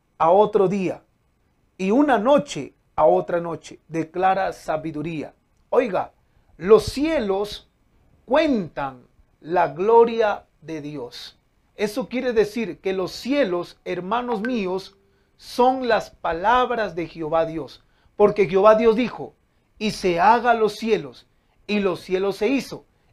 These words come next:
Eso quiere decir que los cielos es muestra de las palabras de Dios, es muestra que Dios habla. Y dígame usted,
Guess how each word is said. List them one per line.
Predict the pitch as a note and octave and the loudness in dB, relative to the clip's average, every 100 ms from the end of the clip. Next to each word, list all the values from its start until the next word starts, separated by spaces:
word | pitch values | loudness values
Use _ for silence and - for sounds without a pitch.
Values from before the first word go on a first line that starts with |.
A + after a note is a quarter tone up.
| - | -6
Eso | G3+ B3 - | -6 -4 -6
quiere | A3+ A#3 | -4 2
decir | A3+ G#3+ G#3+ D#3+ - _ _ - | 2 2 -2 -6 -10 _ _ -2
que | G3 | -2
los | F#3 E3+ | -2 -4
cielos | - A3+ G#3 F3+ F3 - _ _ _ | 0 4 4 2 -6 -12 _ _ _
es | G#3+ G#3+ G3+ | 2 2 0
muestra | F#3+ A#3+ D#4+ E4 D4+ - E3+ C#3+ B2 - _ _ | -6 0 2 2 0 -8 -6 -4 -6 -10 _ _
de | D3+ F#3 | -6 -2
las | F3 - | -2 -2
palabras | D#3+ E3+ G#3 G#3 G3+ F#3 D#3+ | -4 4 4 4 2 -4 -6
de | D#3+ | -10
Dios, | D#3+ D#3 | -8 -4
es | G3+ | -4
muestra | F3+ D4+ C4+ - G#3 G3 - _ - | 0 2 2 2 4 4 2 _ -10
que | D#3+ | -10
Dios | C#3+ F3 F3+ - - - | -6 -4 -4 -8 -10 2
habla. | C4+ C#4+ F#3+ B2+ - _ _ _ _ _ _ _ _ | 2 4 -2 -4 -10 _ _ _ _ _ _ _ _
Y | G#3 | -2
dígame | C4+ C4 B3 A3 | 4 6 6 2
usted, | - D#3+ | -2 -4